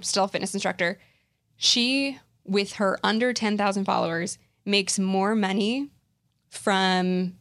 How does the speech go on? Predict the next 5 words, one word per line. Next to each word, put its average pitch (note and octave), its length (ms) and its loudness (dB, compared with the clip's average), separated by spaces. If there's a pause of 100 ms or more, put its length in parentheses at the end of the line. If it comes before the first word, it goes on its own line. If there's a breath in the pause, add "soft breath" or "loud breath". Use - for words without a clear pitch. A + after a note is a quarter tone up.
(140)
integrated G3 480 0
brand F3 280 -2
deals G#3 300 0
and F#3 180 -2
partnerships B3+ 800 -2